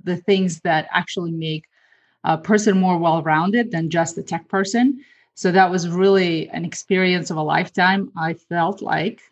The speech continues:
Um, and through that, I just started to be invited to go speak and train, uh, entrepreneurs from all across the country and around the world on using technology and leveraging technology in their business.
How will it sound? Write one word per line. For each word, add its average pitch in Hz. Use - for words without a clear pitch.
Um, 165
and 185
through 302
that, 180
I 175
just 185
started 170
to 196
be 175
invited 160
to 165
go 156
speak 269
and 170
train, 196
uh, 165
entrepreneurs 196
from 175
all 175
across 170
the -
country 180
and 160
around 156
the 151
world 156
on 165
using 170
technology 165
and 147
leveraging 156
technology 160
in 160
their 151
business. 165